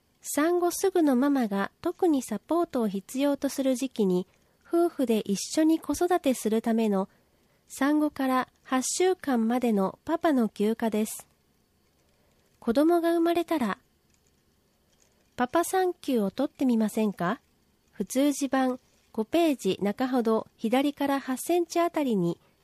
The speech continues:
キューアールコードがあります。奈良女性活躍推進クラブ会員企業の社員さんに聞きました。村島ガラス商事株式会社、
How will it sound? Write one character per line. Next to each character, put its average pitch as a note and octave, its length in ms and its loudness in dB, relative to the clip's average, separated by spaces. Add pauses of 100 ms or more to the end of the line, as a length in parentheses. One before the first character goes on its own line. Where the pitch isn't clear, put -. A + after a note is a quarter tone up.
キ - 160 0
ュ F4 140 4
ー E4+ 140 4
ア - 20 2
ー E4+ 40 0
ル D#4+ 120 -2
コ D#4+ 200 -2
ー D#4+ 60 0
ド C4+ 120 0
が A#3+ 140 0
あ G#3 60 -2
り F#3+ 120 -4
ま F#3 160 -2
す。 - 180 -20 (3750)
奈 D#4+ 280 2
良 C4+ 40 0
女 G#3 140 0
性 D4+ 300 0
活 - 280 -2
躍 D4+ 220 0
推 D4+ 300 0
進 D#4 280 0
ク - 160 -4
ラ C#4+ 140 2
ブ F#3+ 240 -2 (320)
会 C#4+ 240 0
員 D#4 200 2
企 D#4 260 2
業 A3 180 4
の F#3 200 0
社 D4+ 200 -2
員 D4 160 2
さ A#3 160 -4
ん G3 120 2
に F#3 100 -2
聞 - 140 -20
き - 100 -4
ま A3 160 2
し - 120 -14
た。 D#3 200 -6 (1400)
村 C4+ 240 2
島 D#4+ 400 2
ガ C#4 120 -2
ラ C#4+ 140 0
ス - 140 -8
商 D4 280 2
事 F#3 200 -4
株 A3 300 -2
式 B3+ 300 -4
会 C4 200 0
社、 F3+ 320 -6